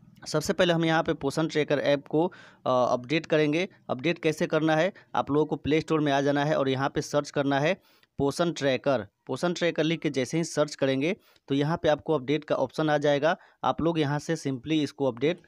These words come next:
कर लीजिएगा। यहाँ पे देख सकते हैं, ये दस अक्टूबर दो हज़ार बाईस को अपडेट आई है, यानी कल अपडेट आई थी। और यहाँ पे हम एरो पे क्लिक करेंगे,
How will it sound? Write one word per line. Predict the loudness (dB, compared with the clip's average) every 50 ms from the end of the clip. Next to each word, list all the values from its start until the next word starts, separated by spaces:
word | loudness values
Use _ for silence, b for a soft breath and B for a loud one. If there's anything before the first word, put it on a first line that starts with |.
| b b b b b -2
कर | 0 0
लीजिएगा। | 0 0 0 0 0 2 2 2 0 0 -2 -6 -4
यहाँ | 0 2 2 2 2
पे | 2
देख | 0 0 0
सकते | 0 -2 -4 -2 -2 0
हैं, | 0
ये | 2 0 0
दस | 0 0 0 0 0 -2
अक्टूबर | -4 -2 -2 -2 0 0 0 0
दो | 0
हज़ार | -2 0 0 -2 -2
बाईस | 0 0 0 0 0
को | -2 -2 -2
अपडेट | 0 0 -2 0 0
आई | 0 0 0
है, | 0 0
यानी | 0 0 0 -2 -4 -6 _ -2
कल | 0 2 2
अपडेट | 2 0 0 0 -2 0 0
आई | 0 0 0
थी। | 0 -2 -2 -4 B B B B B B
और | -2 0
यहाँ | 0 0 0 0
पे | 0 0 0
हम | 0 2 0
एरो | 0 2 2 2 2
पे | 0 -2
क्लिक | -4 -4 -6 -4 -4 -2
करेंगे, | 0 0 0 0 0 0 -2